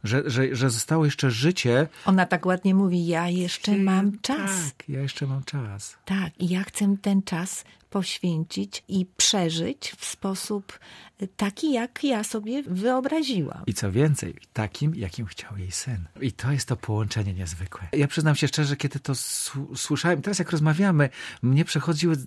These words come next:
Speaker 1: takie ciarki z taką, bo to jest niezwykła mądrość w przeżywaniu żałoby, że tak jak powiedziała, najpierw jest ciężki stan emocjonalny, nie da się tego zrozumieć, nie da się tego opowiedzieć, co się dzieje wtedy z człowiekiem,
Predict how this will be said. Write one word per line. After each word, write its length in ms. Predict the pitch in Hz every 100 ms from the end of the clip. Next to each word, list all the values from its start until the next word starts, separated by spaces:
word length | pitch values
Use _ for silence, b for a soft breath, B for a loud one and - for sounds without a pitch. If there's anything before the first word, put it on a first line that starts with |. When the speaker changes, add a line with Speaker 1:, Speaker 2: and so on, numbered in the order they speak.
| 160
Speaker 1:
takie 260 | - - 160
ciarki 520 | - 196 202 160 147 B B B
z 80 | -
taką, 300 | 160 175 156
bo 120 | 151 -
to 100 | -
jest 140 | 175 170
niezwykła 500 | 156 143 185 - 143
mądrość 540 | 135 123 104 98 92
w 60 | -
przeżywaniu 580 | 139 127 127 151 170
żałoby, 640 | 147 131 117 107 95 92 85 - B B B
że 300 | 104 127 127 143
tak 160 | - 160
jak 100 | 151
powiedziała, 360 | 160 147 139
najpierw 420 | 120 147 151 143 -
jest 280 | 139 - 139
ciężki 380 | - 165 170 -
stan 200 | 139 151
emocjonalny, 840 | 147 143 - 135 131 113 104 101 101 123
nie 360 | 151 165 180
da 120 | 185 135
się 100 | 120
tego 240 | 120 120
zrozumieć, 540 | 117 123 120 107 101
nie 80 | 143
da 100 | 147
się 140 | 147 135
tego 320 | 123 127 123 B B B B
opowiedzieć, 640 | 123 117 123 135 143 120 -
co 100 | 147
się 160 | 139
dzieje 220 | 110 107
wtedy 180 | 101 110
z 60 | 95
człowiekiem, 520 | 113 98 98 101 98